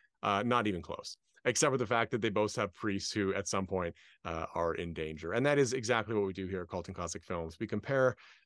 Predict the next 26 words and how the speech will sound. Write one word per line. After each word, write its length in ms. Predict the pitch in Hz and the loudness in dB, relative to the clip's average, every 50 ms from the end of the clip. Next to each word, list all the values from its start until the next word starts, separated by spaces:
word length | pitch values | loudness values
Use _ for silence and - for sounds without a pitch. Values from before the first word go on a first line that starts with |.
| _ - | _ -6
uh, 180 | 95 92 92 95 | -4 -4 -2 -2
we 100 | 107 110 | -2 0
talk 160 | - 131 120 | 0 2 2
about 160 | 117 113 104 | 2 2 2
two 140 | - - 107 | 2 0 -2
films, 400 | - - 104 101 98 98 98 - - | 0 0 0 0 0 0 -2 -2 -2
and 120 | 147 151 165 | 2 4 6
really 160 | 185 165 156 | 6 6 6
we 100 | 131 123 120 | 4 4 2
never 180 | 120 110 107 | 2 2 0
compare 340 | 101 - 101 - 95 87 82 | -2 -4 -6 -6 -4 -4 -4
them 140 | 71 73 71 | -4 -6 -10
because 340 | 80 87 - 104 92 90 80 | -10 -8 -4 -4 -4 -2 -2
they 140 | - 101 95 | 0 0 0
are 100 | 92 90 | 0 -2
two 180 | - - 156 | -2 -2 -2
completely 360 | - 110 98 107 107 101 95 | -2 -2 -2 0 0 0 0
different 260 | 90 92 - 95 92 - | -2 -2 -4 -4 -6 -2
films, 400 | - 95 85 85 82 78 - - _ - | -2 -2 -2 -2 -4 -4 -8 -10 _ -4
just 260 | - - 107 - - | 0 0 0 2 2
with 140 | 104 95 85 | -2 0 2
one 260 | 95 95 98 95 92 | 2 2 4 2 2
similar 400 | - - - 98 92 90 98 104 | 0 0 0 0 0 0 -2 -4
<laughs> 100 | 95 95 | -4 -6
through 260 | - 95 87 78 76 | -6 -6 -6 -6 -6
line. 280 | 71 - - - - - | -6 -8 -10 -12 -14 -16